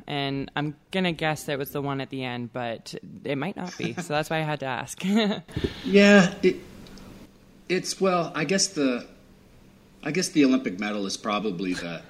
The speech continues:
Speaker 2: the answer to that. And
Speaker 1: Yeah.
Speaker 2: my wife, Jen, was there, as opposed to the other one that would be in the running, which was the World Championships two years prior in Königssee, uh, which is,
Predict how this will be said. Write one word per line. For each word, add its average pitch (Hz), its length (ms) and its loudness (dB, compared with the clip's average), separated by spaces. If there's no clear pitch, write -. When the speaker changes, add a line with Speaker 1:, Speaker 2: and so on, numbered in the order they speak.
Speaker 2:
the - 160 -6
answer 95 380 -4
to - 240 -6
that. 80 380 -4
And - 120 2
Speaker 1:
Yeah. - 60 2
Speaker 2:
my 87 260 -4
wife, 104 400 -2
Jen, 92 320 0
was 90 200 -4
there, 85 520 -4
as 104 200 -2
opposed 131 540 4
to 107 240 0
the 98 180 0
other 117 240 0
one 98 300 -2
that 92 120 -6
would 95 180 -6
be 95 400 -2
in 107 120 -4
the 98 80 -2
running, 95 540 0
which 107 260 -2
was 92 500 -4
the 101 80 -2
World 127 260 6
Championships 110 720 -2
two - 220 -2
years 104 260 -2
prior 92 580 -4
in 135 180 6
Königssee, 101 720 -2
uh, 90 360 -10
which 98 300 -2
is, 90 480 -4